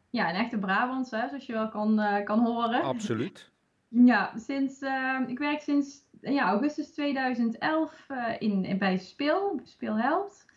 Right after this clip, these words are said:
Speaker 1: in de praktijk. Dus ja, ongeveer alweer bijna tien jaar inmiddels.
Speaker 2: Zo, en toen heette het nog Spil.
Speaker 1: Ja.
Speaker 2: En nu Spil Helpt.
Speaker 1: Nu
Speaker 2: Dus,
Speaker 1: Spil
Speaker 2: eh,
Speaker 1: Helpt.
Speaker 2: jij hebt die transitie meegemaakt.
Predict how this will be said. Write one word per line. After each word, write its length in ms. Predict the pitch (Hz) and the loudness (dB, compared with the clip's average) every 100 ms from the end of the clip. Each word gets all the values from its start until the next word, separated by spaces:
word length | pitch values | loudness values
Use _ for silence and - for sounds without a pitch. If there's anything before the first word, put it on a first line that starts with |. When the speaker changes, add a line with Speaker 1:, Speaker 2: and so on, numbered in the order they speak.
| - _ | -20 _
Speaker 1:
in 100 | 233 | -4
de 80 | 220 | -2
praktijk. 600 | 220 220 247 262 294 285 | -2 -2 0 0 0 -4
Dus 160 | 247 | -6
ja, 340 | 269 233 196 214 | -2 -2 0 -2
ongeveer 340 | 226 254 277 | -2 -4 -8
alweer 200 | 254 226 | -8 -4
bijna 420 | 220 220 220 214 | -2 0 0 -2
tien 220 | 214 285 240 | -2 -2 0
jaar 460 | 226 330 359 - 320 | 0 -2 -6 -10 -8
inmiddels. 600 | 302 254 202 190 - - | -4 -2 -4 -8 -14 -20
Speaker 2:
Zo, 320 | - 117 82 | -6 -4 -4
en 160 | - 120 | -8 -4
toen 180 | 139 117 | -2 0
heette 320 | 117 107 110 | 0 -2 -6
het 180 | 101 - | -8 -8
nog 260 | 95 - | -10 -10
Spil. 540 | - - 123 147 214 - _ _ _ _ - | -14 0 0 2 -4 -14 _ _ _ _ -6
Speaker 1:
Ja. 320 | 240 - - - | -4 -4 -6 -16
Speaker 2:
En 300 | 98 117 120 | -12 -6 -2
nu 180 | 117 107 | -2 -2
Spil 440 | - - 113 98 | -6 0 2 2
Helpt. 520 | 107 127 - - - _ _ _ _ | -2 -4 -8 -18 -20 _ _ _ _
Speaker 1:
Nu 120 | 208 | -6
Speaker 2:
Dus, 240 | 202 120 - | -2 -2 0
Speaker 1:
Spil 60 | 123 | 0
Speaker 2:
eh, 20 | 120 | 4
Speaker 1:
Helpt. 100 | 123 | 4
Speaker 2:
jij 80 | |
hebt 120 | 123 120 | 4 0
die 140 | 113 | -6
transitie 560 | 127 120 107 135 - 123 | -4 -2 -4 -8 -6 -4
meegemaakt. 720 | 92 - 90 85 - - | -4 -6 -10 -10 -14 -20